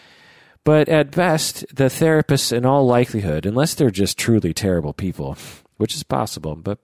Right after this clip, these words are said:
it doesn't seem like it. They seem, from your description, you're saying you like these people and they're,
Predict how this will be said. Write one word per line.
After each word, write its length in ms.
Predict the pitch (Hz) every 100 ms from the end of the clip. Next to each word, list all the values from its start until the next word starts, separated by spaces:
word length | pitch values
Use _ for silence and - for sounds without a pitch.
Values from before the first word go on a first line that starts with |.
| _ _ -
it 40 |
doesn't 280 | 139 139 101
seem 240 | - 107
like 220 | 90 80 90
it. 80 |
They 80 | 117
seem, 260 | 127 165 151 - - - -
from 180 | 156
your 80 | 151
description, 460 | 135 - 180 - 147
you're 80 | 127
saying 260 | 131 117
you 140 | 101 95
like 220 | 107 120
these 180 | 101 -
people 400 | 98 - 87 87
and 120 | 87
they're, 160 | 87